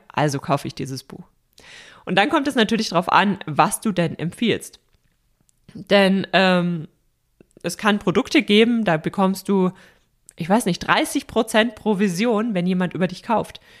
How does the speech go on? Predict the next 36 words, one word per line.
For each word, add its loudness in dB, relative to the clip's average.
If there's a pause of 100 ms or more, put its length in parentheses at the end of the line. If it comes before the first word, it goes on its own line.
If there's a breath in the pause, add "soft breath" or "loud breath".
(100)
Also -6
angenommen, 0
du -4
empfiehlst -2
zum -10
Beispiel -6
einen -6
dreihundert -2
Euro 0
Online-Kurs, 2 (220 soft breath)
bekommst -2
dreißig, 0 (240)
äh, 4
Prozent -4
Provision. -4 (200)
Also -12
angenommen, -6
der -8
Online-Kurs -4
kostet -8
dreihundert 0
Euro -4 (140)
netto, 2 (340 loud breath)
dann 2
liegt 0
deine 4
Provision 0
bei 0
neunzig -2
Euro, 0 (140)
wenn -2
auch -2
nur -2
eine 2
Person -2
kauft. -4